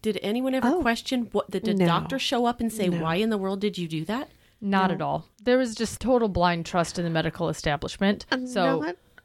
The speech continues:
Speaker 2: only that, like, they didn't know how extensive this birth injury was. It was not immediately apparent what kind of damage had been done because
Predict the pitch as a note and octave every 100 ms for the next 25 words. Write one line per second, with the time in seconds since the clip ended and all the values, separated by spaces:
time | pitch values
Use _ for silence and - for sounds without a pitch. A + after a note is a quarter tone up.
0 | - C#4 C#4 B3+ A3 A3+ C4 A#3 - -
1 | G#3+ - A#3+ A#3 C4 E4 F4+ A#3 G#3+ G3
2 | G3+ B3+ G3+ - - A3+ A3 A3 A3 A#3
3 | - A3 - - G#3+ G3+ G3 F#3 - E3+
4 | E3+ E3 F3 D#3 - - - - G3 A3+
5 | A3 A3 A3+ G#3+ F#3+ G3+ G#3 G#3 - F#3+
6 | F#3 F#3+ E3+ E3 - F3+ - G3 F#3 F3+
7 | E3 E3+ - E3+ F#3 E3+ A3+ C#4+ G3+ G3+
8 | G#3 G3